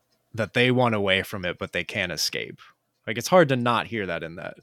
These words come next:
i-, in Mezzanine, if you're thinking about all of these historically.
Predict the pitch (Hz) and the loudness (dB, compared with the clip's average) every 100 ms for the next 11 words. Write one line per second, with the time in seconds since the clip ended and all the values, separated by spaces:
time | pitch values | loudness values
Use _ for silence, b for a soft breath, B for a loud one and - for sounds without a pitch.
0 | 330 _ 123 104 113 101 90 87 98 90 | _ _ -6 -4 -4 -6 -8 -10 -4 -4
1 | 92 87 82 85 87 82 80 - 101 85 | -4 -6 -6 -6 -8 -4 -6 -6 -4 -4
2 | 87 - 101 92 120 - - - - 78 | -4 -2 -2 -2 -6 -4 -4 -4 -4 -4
3 | 98 - 127 | -6 -4 -4